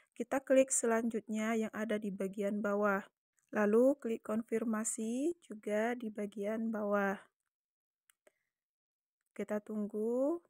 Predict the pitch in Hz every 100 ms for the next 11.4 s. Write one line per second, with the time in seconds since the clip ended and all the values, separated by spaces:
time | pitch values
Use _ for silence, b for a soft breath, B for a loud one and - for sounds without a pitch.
0 | 339 - 220 220 226 - 226 240 247 285
1 | 294 220 226 _ 220 214 226 220 - 220
2 | 208 220 214 233 302 294 _ _ _ _
3 | 214 - 220 - 208 214 - - 220 233
4 | 269 320 _ _ _ - 208 202 208 220
5 | 214 220 - 196 196 208 202 196 214 -
6 | _ _ _ _ _ - 220 208 214 -
7 | 214 226 269 320 - _ _ _ _ 226
8 | 214 202 202 208 214 240 269 359 - _
9 | _ _ _ _ _ - 214 214 214 214
10 | 214 - 220 - 214 - 220 220 - 208
11 | 208 208 208